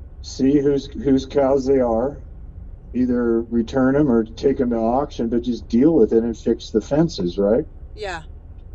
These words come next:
Speaker 1: But instead now, since I think our agreement went into effect in September,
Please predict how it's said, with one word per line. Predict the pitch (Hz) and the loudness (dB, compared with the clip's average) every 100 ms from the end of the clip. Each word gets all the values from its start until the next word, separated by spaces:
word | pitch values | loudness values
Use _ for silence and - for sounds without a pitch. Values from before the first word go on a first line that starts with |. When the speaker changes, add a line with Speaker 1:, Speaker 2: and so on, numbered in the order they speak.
| - - - - | -18 -18 -20 -4
Speaker 1:
But | 127 | 0
instead | 254 123 - - 139 165 147 | 0 0 -4 0 2 2 2
now, | 120 110 110 120 | 0 2 2 0
since | - 123 117 - | -4 -4 -2 2
I | 110 | 2
think | 123 123 | 2 2
our | 117 110 | 4 4
agreement | 104 117 120 113 | 2 0 0 0
went | 107 101 | 0 0
into | - | 0
effect | 110 107 104 | 0 0 -2
in | 101 | -10
September, | - - - 117 113 127 147 | -8 -12 -4 0 2 2 0